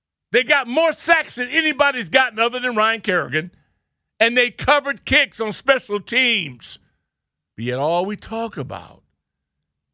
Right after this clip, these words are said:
is all these people we got from all these different places. I don't see it. I need somebody to put a spotlight on it. Three oh one, two three oh,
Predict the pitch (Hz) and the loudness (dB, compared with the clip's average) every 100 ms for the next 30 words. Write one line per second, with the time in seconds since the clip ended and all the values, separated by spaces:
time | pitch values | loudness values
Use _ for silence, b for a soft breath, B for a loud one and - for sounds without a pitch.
0 | _ _ 120 110 131 160 160 160 - - | _ _ -8 0 2 2 0 -6 -6 -4
1 | 202 123 120 123 139 135 - 120 139 147 | -4 -4 -6 -2 0 0 -2 -2 0 0
2 | 151 131 135 - 110 - 139 107 - - | -2 -4 -6 -8 -12 -8 -6 -6 -8 -18
3 | _ - _ _ _ _ _ _ _ _ | _ -20 _ _ _ _ _ _ _ _
4 | _ _ _ _ _ _ 214 262 - 285 | _ _ _ _ _ _ -2 -2 -4 -6
5 | - - _ _ _ _ _ _ _ _ | -8 -10 _ _ _ _ _ _ _ _
6 | _ - 208 240 - 180 190 170 139 202 | _ 0 2 2 0 2 2 2 -2 -4
7 | 131 - - 208 - 120 113 101 85 - | -4 -8 -2 -2 -2 -8 -8 -10 -12 -16
8 | _ 160 185 143 143 120 107 _ _ _ | _ 0 0 0 -2 -6 -10 _ _ _
9 | _ _ 190 175 135 127 110 - | _ _ -4 -2 -2 -2 -4 -8